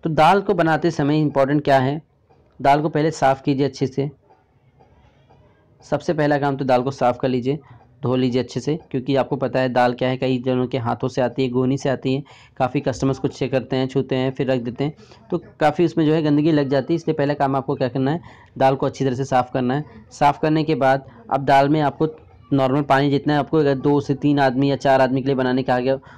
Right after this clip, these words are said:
उसके हिसाब से आप पानी डालिए दाल में। उसके बाद आपको नमक डालना है, आपको अंदाज़ा मिल जाएगा कितना पानी है और कितना वो। उसके बाद अगर आप मसाला थोड़ा यूज़ करते हैं तो हल्का सा मसाला डाल दीजिए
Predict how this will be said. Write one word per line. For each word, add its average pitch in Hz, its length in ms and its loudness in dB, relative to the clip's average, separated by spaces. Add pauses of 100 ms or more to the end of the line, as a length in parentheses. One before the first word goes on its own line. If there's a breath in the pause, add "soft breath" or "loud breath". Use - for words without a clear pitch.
(140 loud breath)
उसके 147 180 -4
हिसाब 156 200 0
से 156 120 -2
आप 156 120 -4
पानी 139 240 0
डालिए 139 380 0 (1400)
दाल 131 200 2
में। 135 160 0 (1300)
उसके 156 240 -4
बाद 143 200 2
आपको 139 220 -2
नमक 135 300 0
डालना 135 300 2
है, 127 160 -4 (840)
आपको - 160 -4
अंदाज़ा 131 280 0
मिल 131 140 0
जाएगा 131 200 0
कितना 131 220 -4
पानी 127 260 0
है 123 60 0
और 123 80 0
कितना 123 260 -4
वो। 127 140 -4 (720)
उसके - 220 -6
बाद 139 140 2
अगर 135 160 2
आप 131 180 0
मसाला 131 280 -2
थोड़ा 131 180 -2 (160)
यूज़ 143 200 -2
करते 127 240 -2
हैं 127 80 0
तो 127 80 0
हल्का 123 260 -4
सा 123 120 -4
मसाला 127 300 -2
डाल 123 180 0
दीजिए 123 360 -6